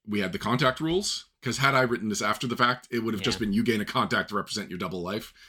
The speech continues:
Speaker 1: Instead, it's this
Speaker 2: Yeah.
Speaker 1: long explanation of calling on people in your, your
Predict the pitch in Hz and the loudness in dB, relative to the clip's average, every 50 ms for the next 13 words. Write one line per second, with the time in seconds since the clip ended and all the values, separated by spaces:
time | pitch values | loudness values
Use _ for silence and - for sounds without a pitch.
0 | - _ _ 101 104 - - 135 123 117 117 110 - - - 117 104 98 98 90 | -20 _ _ -4 -4 -2 2 2 2 4 2 2 0 -2 0 0 0 0 0 -2
1 | 95 98 107 117 123 123 123 123 123 123 123 123 120 113 113 - - _ _ _ | -2 -2 0 4 4 6 6 6 6 6 6 6 4 2 0 -8 -20 _ _ _
2 | _ _ 135 139 - - - - 139 131 123 120 120 117 - - 127 117 117 110 | _ _ -2 0 0 0 -2 0 0 2 4 4 4 4 2 2 0 0 0 -2
3 | 95 95 95 90 85 82 - - 127 131 131 131 127 120 113 117 117 110 107 - | -2 -4 -4 -6 -8 -10 -6 0 2 4 4 4 4 4 2 2 0 -2 0 2
4 | 120 120 117 117 117 110 107 107 110 - - 98 95 92 92 92 90 87 87 87 | 0 2 2 0 -2 -2 -2 -2 -2 -4 -4 -4 -4 -4 -4 -4 -4 -6 -6 -8
5 | 82 - _ - 87 82 82 82 | -10 -16 _ -8 -6 -6 -6 -6